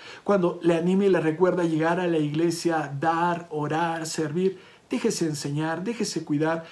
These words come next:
Usted pertenece a Dios y daremos cuenta a Dios por usted. Pero luego dice edificio de Dios. Es interesante,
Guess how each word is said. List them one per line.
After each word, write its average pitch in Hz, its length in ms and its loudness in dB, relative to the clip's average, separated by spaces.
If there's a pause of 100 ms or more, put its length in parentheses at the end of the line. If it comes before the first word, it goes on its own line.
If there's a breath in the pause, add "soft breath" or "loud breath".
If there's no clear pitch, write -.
(220 loud breath)
Usted 220 300 -2
pertenece 196 640 0
a 160 40 0
Dios 156 340 0
y 190 40 -2
daremos 180 340 0
cuenta 180 320 -2
a 170 60 0
Dios 202 300 0
por 160 180 -6
usted. 226 340 -6 (480 loud breath)
Pero 185 160 6
luego 254 200 2
dice 202 360 2
edificio 160 580 0
de 131 160 -4
Dios. - 460 -10
Es - 160 -4
interesante, 170 720 0